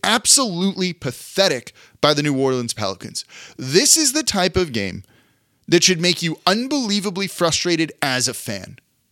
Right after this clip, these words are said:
I truly believe that.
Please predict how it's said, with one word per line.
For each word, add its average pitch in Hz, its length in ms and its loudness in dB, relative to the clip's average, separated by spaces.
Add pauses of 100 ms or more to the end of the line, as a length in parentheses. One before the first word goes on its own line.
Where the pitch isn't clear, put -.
(960)
I 180 160 -2 (100)
truly 226 540 2
believe 139 640 -2
that. 117 380 -2